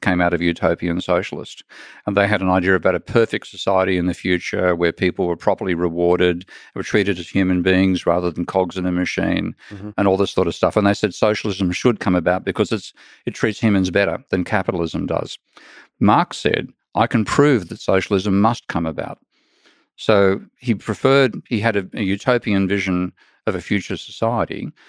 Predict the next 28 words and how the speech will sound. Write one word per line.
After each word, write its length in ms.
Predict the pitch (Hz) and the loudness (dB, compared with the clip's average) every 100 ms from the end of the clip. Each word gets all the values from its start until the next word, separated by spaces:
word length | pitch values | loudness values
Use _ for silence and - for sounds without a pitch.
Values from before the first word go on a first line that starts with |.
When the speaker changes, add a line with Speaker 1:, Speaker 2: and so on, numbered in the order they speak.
| _ _ | _ _
Speaker 1:
but 100 | 101 | 0
he 120 | 113 | 2
thought 200 | 110 123 | 2 2
he 60 | 104 | 2
could 200 | 104 92 | 0 -4
prove 260 | - 123 101 | 2 2 2
that 140 | 101 | -2
it 60 | 95 | -2
had 180 | 107 101 | -2 -2
to 60 | |
come 160 | 107 92 | -2 -2
about. 360 | 87 87 80 - _ _ - | -2 -2 -4 -6 _ _ -6
And 160 | 98 95 | -4 -4
the, 60 | - | -6
the, 120 | - 92 _ - | -8 -8 _ -6
the 80 | |
proof 560 | - - 127 127 - - - _ _ _ 120 | -6 2 4 4 0 -20 -20 _ _ _ 0
relied 400 | 98 95 101 - _ _ _ | 4 4 2 -4 _ _ _
critically 440 | - 131 123 110 98 | 0 0 2 2 2
upon 480 | 90 98 98 92 92 _ _ _ _ _ | 2 0 2 0 -4 _ _ _ _ _
tendency 420 | - 110 104 - | -2 0 0 -2
for 140 | 92 95 | -4 -2
the 100 | 95 | 2
rate 160 | 95 | 2
of 80 | 92 | 2
profit 340 | - 98 - - | 0 -2 -2 -10
to 100 | 98 | -8
fall, 500 | - 117 73 80 | -2 0 0 -2